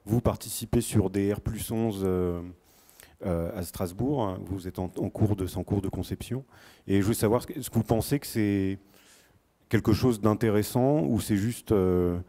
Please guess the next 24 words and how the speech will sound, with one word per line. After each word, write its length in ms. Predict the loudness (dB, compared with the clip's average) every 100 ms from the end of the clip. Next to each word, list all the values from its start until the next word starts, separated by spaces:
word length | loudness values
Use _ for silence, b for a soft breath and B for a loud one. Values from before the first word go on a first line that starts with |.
| b b b
un 140 | -2 0
effort 400 | 0 4 4 4
un 80 | 2
peu 380 | 2 4 4
pour 180 | 2 0
montrer 300 | 0 -2 -2
qu'on 120 | -4
peut 120 | 0 0
le 60 |
faire, 200 | 0 0
ou 80 | 0
est-ce 140 | -2
qu'il 140 | -4 -4
y 40 |
a 60 | -2
des 80 | -2
choses 260 | -2 -2
à 60 | -2
attendre 320 | -2 -4 -2
de, 180 | -4 -6 b b b b
de 80 | -4
ce 120 | -4
type 240 | -2 -8 0
de, 260 | 2 2